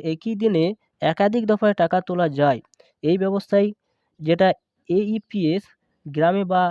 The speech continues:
এটিএমের অভাব থাকায় ইপিএস ব্যবস্থায় ব্যাংক মিত্র মাধ্যমে ঘরে বসে টাকা তোলা পরিষেবা পান গ্রাহকরা। তো আপনারা জানেন যে আপনাদের এলাকায় কিন্তু যে, আহ, বিভিন্ন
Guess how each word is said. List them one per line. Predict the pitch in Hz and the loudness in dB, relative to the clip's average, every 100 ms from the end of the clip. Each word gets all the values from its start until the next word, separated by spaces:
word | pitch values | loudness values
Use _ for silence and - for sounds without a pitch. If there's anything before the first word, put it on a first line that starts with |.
| 165 _ - | -4 _ -8
এটিএমের | 160 180 208 208 | -6 -6 -4 -4
অভাব | 170 190 190 | -4 -4 -8
থাকায় | - 208 185 143 | -6 -2 0 0
ইপিএস | 151 208 190 160 190 - | -2 -6 -2 -2 -4 -6
ব্যবস্থায় | 147 160 190 - 196 | -2 0 0 -2 -2
ব্যাংক | 160 165 185 | 0 0 0
মিত্র | 190 - 190 | -4 -6 -6
মাধ্যমে | 180 175 185 175 156 | -2 -2 -2 -4 -4
ঘরে | 139 147 175 185 | -6 -6 -4 -6
বসে | 170 175 180 | -8 -10 -6
টাকা | 160 151 170 | -6 -4 -6
তোলা | 170 170 | -6 -6
পরিষেবা | 156 156 160 170 190 202 | -6 -8 -8 -6 -6 -6
পান | 151 165 160 | -6 -6 -4
গ্রাহকরা। | 151 143 135 117 - _ _ _ | -2 -2 -2 -8 -14 _ _ _
তো | 147 | -4
আপনারা | 143 180 190 | -4 -4 -6
জানেন | 170 165 190 196 | -4 -6 -6 -8
যে | 190 | -4
আপনাদের | 175 170 180 180 | -4 -4 -4 -2
এলাকায় | 165 180 190 180 | 0 -2 -4 -6
কিন্তু | 180 180 202 | -8 -6 -6
যে, | 170 170 170 165 _ _ _ _ _ - | -4 -4 -4 -8 _ _ _ _ _ -8
আহ, | 156 156 | -4 -2
বিভিন্ন | 156 175 196 | -2 -2 0